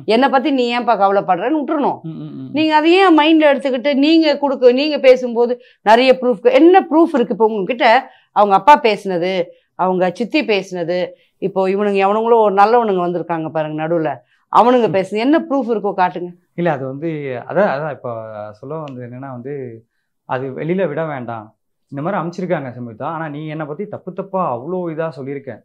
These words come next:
Speaker 1: ம்.
Speaker 2: நான் அப்படி, நீ இப்படி, மிரட்டல், அது இதுன்னு சொல்லியிருக்க. எனக்கு வந்து உன்ன மாதிரி வந்து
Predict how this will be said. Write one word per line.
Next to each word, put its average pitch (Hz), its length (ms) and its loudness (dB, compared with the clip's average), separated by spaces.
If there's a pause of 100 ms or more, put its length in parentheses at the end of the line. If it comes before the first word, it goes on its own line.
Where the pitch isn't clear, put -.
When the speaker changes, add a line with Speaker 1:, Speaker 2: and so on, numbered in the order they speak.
Speaker 1:
ம். 151 180 -12 (180)
Speaker 2:
நான் 123 180 -8
அப்படி, 139 280 -10
நீ 139 100 -10
இப்படி, 135 340 -12
மிரட்டல், 131 640 -10
அது 127 180 -10
இதுன்னு 131 160 -10
சொல்லியிருக்க. 131 580 -12 (200)
எனக்கு 180 300 -12
வந்து 175 140 -8
உன்ன 156 140 -10
மாதிரி 151 200 -8
வந்து 143 480 -12